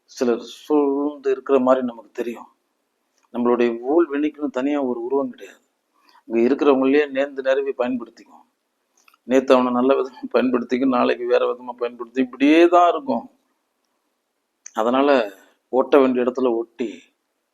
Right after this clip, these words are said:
விலக வேண்டிய இடத்துல விலகி, ஓட வேண்டிய இடத்துல ஓடி, ஒளிய வேண்டிய இடத்துல ஒளிந்து, ஒடுங்க வேண்டிய இடத்துல ஒடுங்கி,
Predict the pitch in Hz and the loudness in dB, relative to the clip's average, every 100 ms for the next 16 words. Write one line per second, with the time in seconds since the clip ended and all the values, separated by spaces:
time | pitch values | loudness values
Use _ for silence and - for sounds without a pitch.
0 | _ _ _ _ 110 131 139 135 123 120 | _ _ _ _ 2 4 6 4 2 -4
1 | - 123 120 113 127 113 107 _ _ _ | -4 -4 -2 0 -2 -4 -14 _ _ _
2 | 123 143 143 135 127 120 117 - 131 117 | 4 6 6 4 2 -6 -12 -6 -2 0
3 | 120 127 113 98 _ - 131 143 151 131 | 2 0 -4 -16 _ -2 2 6 6 4
4 | 123 117 120 - 120 117 117 127 127 117 | 0 -6 -8 -4 -2 0 0 0 0 -4
5 | - _ _ _ _ _ _ _ _ _ | -14 _ _ _ _ _ _ _ _ _
6 | _ - 117 139 165 156 139 131 123 120 | _ -4 2 4 4 4 4 2 0 -4
7 | 123 - 123 117 117 127 120 107 _ _ | -6 -4 -2 -2 -2 -4 -6 -10 _ _